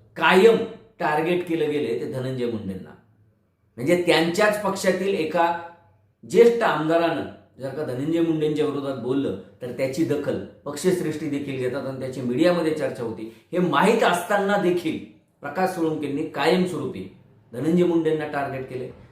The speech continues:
त्यांनी कायम धनंजय मुंडेच नाही तर ओबीसी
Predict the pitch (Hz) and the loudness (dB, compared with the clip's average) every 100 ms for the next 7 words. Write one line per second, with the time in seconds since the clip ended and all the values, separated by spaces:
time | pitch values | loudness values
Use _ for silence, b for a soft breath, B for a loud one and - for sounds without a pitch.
0 | - 185 220 226 196 208 220 - - - | -2 2 2 2 4 6 6 4 -4 -14
1 | - _ - 120 147 170 190 185 180 180 | -20 _ -14 -6 -2 2 2 4 4 4
2 | - 156 120 135 120 139 143 151 165 175 | 2 -2 -4 -4 -4 -4 -4 0 0 -2
3 | 185 190 | -4 -6